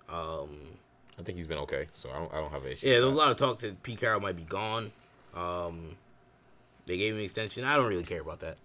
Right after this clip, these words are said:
Speaker 2: Okay.
Speaker 1: <laughs> You know what I mean? Pete Carroll, uh, Pete Carroll's a good coach. Uh, there was talk he might go to the N F L, but regardless, um,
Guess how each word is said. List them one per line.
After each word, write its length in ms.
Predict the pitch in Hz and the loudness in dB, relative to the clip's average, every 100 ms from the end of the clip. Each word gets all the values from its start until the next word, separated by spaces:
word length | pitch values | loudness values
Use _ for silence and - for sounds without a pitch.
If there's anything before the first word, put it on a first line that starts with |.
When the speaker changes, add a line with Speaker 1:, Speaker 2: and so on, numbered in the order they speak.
| - - | -20 -16
Speaker 2:
Okay. 240 | - 73 90 113 | -8 -6 -6 2
Speaker 1:
<laughs> 0 | 196 170 | 4 6
You 100 | 160 | 8
know 120 | 131 | 8
what 100 | 113 | 6
I 20 | 110 | 2
mean? 200 | 104 95 - - - - _ | -4 -6 -12 -16 -20 -20 _
Pete 200 | 131 123 | 0 2
Carroll, 420 | 131 120 117 113 107 | 4 6 8 6 6
uh, 380 | 98 98 95 92 - - _ - - _ _ - - - - - - _ - - - - - | 2 2 2 0 -2 -20 _ -20 -20 _ _ -20 -20 -20 -20 -20 -20 _ -20 -20 -20 -20 -4
Pete 160 | 127 110 | 0 6
Carroll's 360 | 117 113 104 | 8 8 4
a 60 | 98 | 0
good 220 | 92 107 | -2 -4
coach. 580 | 123 113 110 - - - 92 | -2 -2 -2 -6 -8 -6 -4
Uh, 140 | 90 | 0
there 100 | 90 | 0
was 100 | 90 | 0
talk 180 | 117 98 | 0 -2
he 60 | 98 | -2
might 200 | 95 87 | -4 0
go 140 | 98 | -2
to 60 | 92 | 0
the 120 | 90 | -2
N 100 | 87 | -4
F 120 | 80 | -4
L, 180 | 107 101 | -2 -2
but 200 | 87 85 - - - - - | -2 -6 -8 -20 -20 -20 -8
regardless, 720 | 95 98 95 92 90 - - - 80 | 0 4 4 2 -2 -6 -16 -18 -12
um, 540 | 78 73 71 67 65 | -8 -8 -10 -14 -16